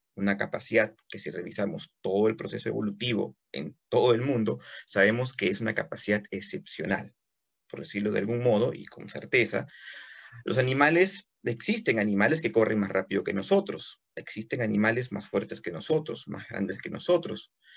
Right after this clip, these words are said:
animales que nadan más rápido que nosotros, pero ninguno que recuerde y que piense como los humanos. ¿Qué cosa más idónea entonces que, además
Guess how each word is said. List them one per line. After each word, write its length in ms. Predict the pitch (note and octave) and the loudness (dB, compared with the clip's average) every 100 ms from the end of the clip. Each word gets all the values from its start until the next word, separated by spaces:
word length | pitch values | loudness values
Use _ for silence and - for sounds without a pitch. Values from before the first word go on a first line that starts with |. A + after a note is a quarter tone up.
| - | -10
animales 560 | - G2 G#2 A#2+ C#3 C3 | 0 2 4 4 2 -2
que 240 | F#2 D2+ | -4 -4
nadan 480 | - F#2+ A#2 D#3+ G2 | -2 4 6 6 2
más 100 | F#2 | 0
rápido 360 | F2+ F#2+ F#2+ F2+ | -2 -2 0 0
que 80 | E2+ | -2
nosotros, 600 | - E3+ D#3 - - _ _ - - _ | 0 2 0 -4 -16 _ _ -20 -20 _
pero 200 | E3 E3 | 4 6
ninguno 480 | F3+ F#3+ G#3+ C#4 C#4+ | 4 2 2 2 4
que 120 | F#3+ | 6
recuerde 540 | E3+ E3 A3+ C4+ A#3 C4 | 4 4 8 8 8 -2
y 240 | - C3 | -2 -6
que 160 | - A#2+ | -2 -4
piense 460 | _ G3+ A3 G3 | _ 4 4 0
como 220 | B2+ A2 | 0 0
los 180 | G2+ F2+ | 0 -2
humanos. 500 | C#2+ B1+ - - - _ _ _ _ _ _ _ - - - | -6 -10 -14 -20 -20 _ _ _ _ _ _ _ -20 -20 -6
¿Qué 80 | - | -2
cosa 240 | D4 C#4+ | -2 0
más 220 | A#3+ A#3+ | 2 2
idónea 280 | G#3+ F#3 G3 | 4 4 4
entonces 480 | F3 D#3+ D#3+ E3 E3 | 2 2 2 2 -4
que, 200 | - B2+ | -6 -4
además 480 | G#2 G2 G2 G2+ B2+ | -2 0 2 0 -2